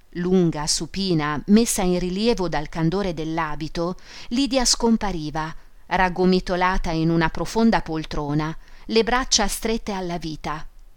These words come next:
Nell'ampiezza del salotto il respiro delle due donne non si avvertiva. Dalle finestre aperte entrava un odor di fiori,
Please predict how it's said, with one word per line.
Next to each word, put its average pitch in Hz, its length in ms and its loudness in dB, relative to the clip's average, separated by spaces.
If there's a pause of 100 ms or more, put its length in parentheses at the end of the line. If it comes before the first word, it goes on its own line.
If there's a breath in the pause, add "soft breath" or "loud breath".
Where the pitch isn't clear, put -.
(600 loud breath)
Nell'ampiezza 220 640 4
del 170 180 0
salotto 170 840 -2
il 214 160 0
respiro 226 440 0
delle 175 240 -2
due 175 160 -2
donne 220 360 4
non 214 220 6
si 208 180 2
avvertiva. 156 800 -8 (600 loud breath)
Dalle 185 300 2
finestre 190 560 2
aperte 208 480 -2
entrava 196 460 2
un 196 180 4
odor 196 280 0
di 175 140 -6
fiori, 156 540 -4